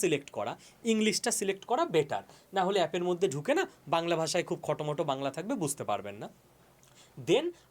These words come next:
আপনার কাছে একটা অপশান আসবে যে অ্যাপ চাইছে ওই অ্যালাউ ট্যালাউ করা, ওগুলোকে অ্যালাউ করে দেবেন। ব্যাস, আড্ডা টোয়েন্টি ফোর সেভেন অ্যাপ আপনার ফোনে ইনস্টল হয়ে গেল। একদম এই স্ক্রিনশট নিয়ে রাখুন বা এটাকে দেখে দেখে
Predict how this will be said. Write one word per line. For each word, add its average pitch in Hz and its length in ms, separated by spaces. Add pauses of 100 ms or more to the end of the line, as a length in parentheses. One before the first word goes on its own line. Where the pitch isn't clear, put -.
আপনার 175 260
কাছে 185 200
একটা 190 140 (100)
অপশান - 320
আসবে 196 200 (320)
যে 196 80 (120)
অ্যাপ 170 160 (120)
চাইছে 160 340 (340)
ওই 165 80 (140)
অ্যালাউ 151 320
ট্যালাউ 143 240 (100)
করা, 196 160 (260)
ওগুলোকে 131 400
অ্যালাউ 120 300
করে 110 200
দেবেন। 135 180 (340)
ব্যাস, 113 160 (760)
আড্ডা 160 240
টোয়েন্টি 196 280
ফোর 202 100 (100)
সেভেন 202 220
অ্যাপ 262 140 (100)
আপনার 147 300
ফোনে 165 240
ইনস্টল 143 380
হয়ে 107 200
গেল। 107 120 (920)
একদম 240 280 (140)
এই 294 80 (1500)
স্ক্রিনশট 269 580
নিয়ে 262 200
রাখুন 311 300
বা 240 140
এটাকে 226 200 (100)
দেখে 180 240
দেখে 220 160